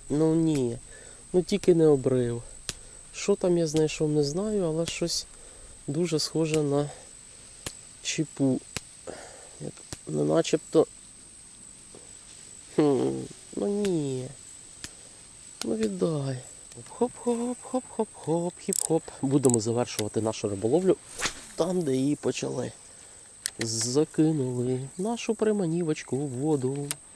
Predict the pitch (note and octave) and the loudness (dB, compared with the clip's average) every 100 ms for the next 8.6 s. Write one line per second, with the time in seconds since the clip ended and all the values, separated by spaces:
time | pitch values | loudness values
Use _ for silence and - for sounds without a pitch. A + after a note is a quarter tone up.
0 | - - - - - - - - - - | -20 -20 -20 -20 -20 -20 -20 -20 -10 -6
1 | B3+ G#3+ A3 A3 A3 G#3 G3+ F3+ D3 C#3 | -4 -2 0 4 4 4 2 4 2 2
2 | F#3 - B3+ B3 A#3 A#3+ - - G3+ G3+ | 0 4 6 6 4 0 0 2 4 4
3 | G3 F#3+ - - - - - - - - | 0 -4 -16 -20 -20 -20 -20 -20 -20 -20
4 | - - - - - - B2+ D3 - D#3+ | -20 -20 -20 -20 -20 -8 0 2 2 2
5 | F3 B3 A#3 G3+ D#3+ E3+ E3 F3 E3 - | 2 2 2 2 2 0 2 0 0 0
6 | - - F#3+ G#3 F#3+ E3 - F#3+ F3 D#3+ | 0 0 0 0 0 -2 2 4 4 4
7 | - D#3+ D3+ C3 - G#3 G#3 E3+ G3 G3+ | 0 -2 2 0 2 2 2 0 2 4
8 | G3 F3+ F3+ F3 E3+ - | 4 2 0 0 -2 -6